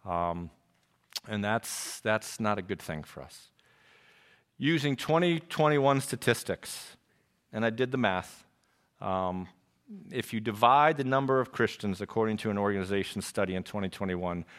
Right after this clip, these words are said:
who are martyred per day, killed per day, by the hours in the day, what you find is that a person, if, if you're a Christian in the room this morning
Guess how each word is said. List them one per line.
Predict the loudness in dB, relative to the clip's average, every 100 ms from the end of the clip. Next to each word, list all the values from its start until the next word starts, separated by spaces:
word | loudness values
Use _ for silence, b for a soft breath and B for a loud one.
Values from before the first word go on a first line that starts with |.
| B
who | 0
are | 2 2
martyred | 2 4 6 6 2 0 -2 -10 -6
per | -4
day, | -2 -2 -4 -12 _ _ _ _ _ _ _ _ _ _
killed | 0 0 0 -8 _ _ _ _ _ _ _
per | -6 -6
day, | -8 -14 _ _ _ _ b b b b -2
by | -2
the | 0
hours | 4 6 6 2 0
in | -4
the | -2
day, | -2 -4 -12 _ _ _ b b b b b b -6
what | -6 -4
you | -2
find | 0 2 0
is | -2 0
that | -2 -2 -6
a | -8
person, | -8 -4 -4 -2 -6 -4 -6 -10 _ -14
if, | -14 -18 -14
if | -10 -2
you're | 0
a | 0
Christian | -2 -6 -4 -6
in | -4
the |
room | -2 -2
this | -4 -6
morning | -12 -14